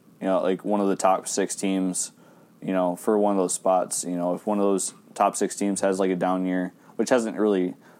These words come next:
really happened this year, uh, you know, Wolverhampton might jump up into that top six and maybe even steal one of those Champions League spots. So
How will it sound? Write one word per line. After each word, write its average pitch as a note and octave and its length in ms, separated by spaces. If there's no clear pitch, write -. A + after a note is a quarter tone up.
really C#3 440
happened F#2+ 360
this F#2 280
year, F#2 280
uh, F2+ 440
you - 60
know, G#2 100
Wolverhampton G2+ 560
might F#2 160
jump G2 240
up G2 200
into F#2+ 120
that F#2 140
top E2+ 240
six F2+ 340
and F2+ 340
maybe G2 240
even F#2+ 120
steal G2 260
one F#2+ 120
of F2+ 40
those E2+ 100
Champions F2+ 460
League F2+ 120
spots. - 380
So F2+ 300